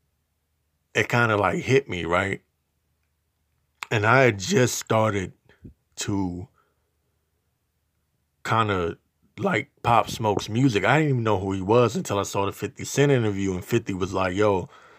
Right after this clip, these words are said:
um, you know, this guy,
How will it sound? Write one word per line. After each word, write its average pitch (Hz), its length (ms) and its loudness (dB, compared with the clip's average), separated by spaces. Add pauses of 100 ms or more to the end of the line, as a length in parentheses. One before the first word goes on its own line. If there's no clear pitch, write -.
(400)
um, 95 540 0 (1200)
you 110 80 -4
know, 95 100 -2
this 92 160 -8
guy, 98 300 0